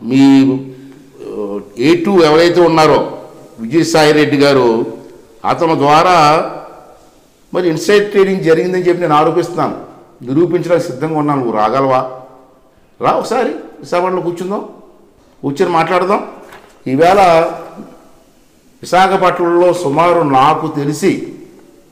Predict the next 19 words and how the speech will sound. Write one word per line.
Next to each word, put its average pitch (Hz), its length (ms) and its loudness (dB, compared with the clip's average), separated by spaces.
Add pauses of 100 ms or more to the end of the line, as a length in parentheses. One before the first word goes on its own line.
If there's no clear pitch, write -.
(640)
మీ 123 220 0
ప్రభుత్వంలో 147 960 -2
ఆరు 131 520 2
వేల 127 420 2
ఎకరాలు 123 720 0
భూసేకరణ 135 680 -4
చేసిన 120 360 -6
మాట 110 320 -4
వాస్తవం 107 460 -6
కాదా? 98 380 -8 (2250)
జీవో 190 460 4
నెంబర్ 170 420 2
సెవెంటీ 160 600 -2
టూ - 500 0 (540)
ఇదే 175 340 4
మీ 156 180 2
ముఖ్యమంత్రి 160 500 0
గారు 151 140 0
ఇచ్చి, 196 460 -6